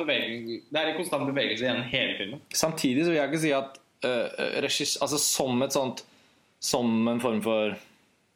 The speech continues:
Speaker 2: hva skal man si, altså Malicks liksom filosofiske impresjonist, liksom at han, han er så, han drømmer seg inn i sitt eget bildespråk.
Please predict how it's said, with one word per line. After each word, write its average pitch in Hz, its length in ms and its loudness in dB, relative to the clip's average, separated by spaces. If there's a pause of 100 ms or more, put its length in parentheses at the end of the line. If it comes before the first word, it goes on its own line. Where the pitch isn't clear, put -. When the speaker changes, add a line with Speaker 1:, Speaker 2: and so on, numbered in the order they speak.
Speaker 2:
hva 90 200 -4
skal 117 140 -2
man 110 80 -2
si, - 80 -10
altså - 240 0
Malicks 135 600 2
liksom 135 220 0
filosofiske 120 840 0
impresjonist, 113 760 -2
liksom 127 300 2
at 117 100 -2
han, 123 140 0 (380)
han 131 160 2
er 120 100 0
så, 123 160 2 (400)
han 135 120 2
drømmer 139 520 2
seg 143 180 2
inn 117 140 2
i - 20 0
sitt 123 220 0
eget 107 340 2
bildespråk. 113 760 2